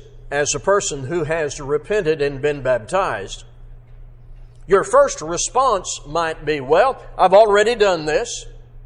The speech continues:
I can move on." This is what I did when I first came to Christ and obeyed Him. I repented, and that involved casting off the works of darkness and putting on the armor of light. Good for me,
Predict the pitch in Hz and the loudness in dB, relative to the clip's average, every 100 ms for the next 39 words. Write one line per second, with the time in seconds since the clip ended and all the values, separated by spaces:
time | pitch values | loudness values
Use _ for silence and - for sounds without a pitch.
0 | - - 160 160 156 175 165 120 82 - | -6 -2 -2 -2 -2 -2 -2 -4 -8 -16
1 | - - - - - - - - - - | -20 -20 -20 -20 -20 -20 -20 -20 -20 -20
2 | - - - - - - - 190 185 170 | -20 -20 -20 -20 -20 -12 -2 -2 0 -2
3 | 185 190 180 170 165 240 180 151 139 131 | 2 6 6 4 4 2 4 0 0 -2
4 | 185 196 185 - - - 180 180 160 143 | 0 -2 -2 -10 -18 -4 -2 0 -4 -8
5 | - 170 190 226 156 151 139 135 131 160 | -4 0 0 0 -4 -4 0 0 2 0
6 | 180 151 180 247 233 - - 156 147 220 | 0 -4 -4 -4 -8 -18 -4 -2 0 -2
7 | - - 214 240 240 - - 160 147 139 | -6 -2 -2 -2 -8 -14 -10 -6 -4 2
8 | 190 196 170 131 160 180 190 - 175 185 | 2 2 -2 0 4 4 2 -2 -2 -2
9 | - 165 160 170 170 - 147 165 185 - | -2 -6 2 2 2 -2 -2 2 2 0
10 | 160 123 151 190 214 247 254 - - - | -6 -4 0 0 0 -6 -8 -10 -14 -8
11 | 151 139 208 185 170 175 175 160 165 175 | -8 0 2 2 2 2 0 -2 0 0
12 | 156 147 151 135 180 262 196 214 294 196 | 0 -2 -4 -2 -2 -2 -2 -2 -2 -2
13 | 190 151 139 | -2 0 0